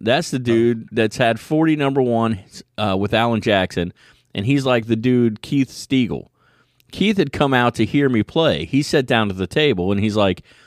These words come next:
"You know," staring down at this drink, and he said, <laughs> this is how he's talking, "I had to meet the kid who told Joel Gallant to fuck off.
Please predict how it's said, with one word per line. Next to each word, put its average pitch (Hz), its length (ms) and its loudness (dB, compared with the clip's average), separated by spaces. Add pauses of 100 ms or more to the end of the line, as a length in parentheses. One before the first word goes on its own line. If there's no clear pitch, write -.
(240)
"You 107 100 0
know," 196 340 2
staring 175 460 -2
down 147 260 0
at 131 60 -8
this 143 220 0
drink, 127 520 -2
and 98 140 -4
he 98 60 -2
said, 113 340 2 (280)
<laughs> - 260 -20
this 151 200 -2
is - 180 -4
how 247 180 0
he's - 100 -18
talking, 131 320 -2 (760)
"I 165 140 0
had 202 120 2
to 151 60 2
meet 160 260 0
the 139 60 -2
kid 123 340 0
who 117 100 0
told 123 360 -2
Joel 123 240 0
Gallant 107 500 0
to 90 100 -4
fuck - 360 -4
off. 85 400 -2